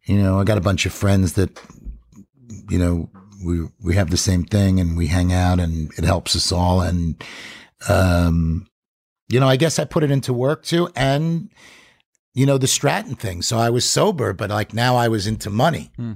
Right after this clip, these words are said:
Speaker 1: So it was, like, a whole other trip
Speaker 2: Hmm.
Speaker 1: that I was on, you know, which was, like, being greedy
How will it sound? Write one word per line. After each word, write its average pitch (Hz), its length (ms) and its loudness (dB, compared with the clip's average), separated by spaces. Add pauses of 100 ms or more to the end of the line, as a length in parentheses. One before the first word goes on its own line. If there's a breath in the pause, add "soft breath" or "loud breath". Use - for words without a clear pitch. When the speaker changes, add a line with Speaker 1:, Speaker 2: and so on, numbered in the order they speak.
(100)
Speaker 1:
So - 140 -8
it - 20 0
was, 95 80 -2
like, 104 140 -4
a 98 80 -2
whole 101 200 0
other 98 220 -2
trip - 480 -6
Speaker 2:
Hmm. 123 140 -8
Speaker 1:
that 107 120 0
I 98 60 0
was 95 180 -2
on, 113 380 0 (460 loud breath)
you 107 80 -2
know, 98 160 2
which 90 200 -2
was, 80 160 -4
like, 98 220 -2
being 104 240 2
greedy 101 600 0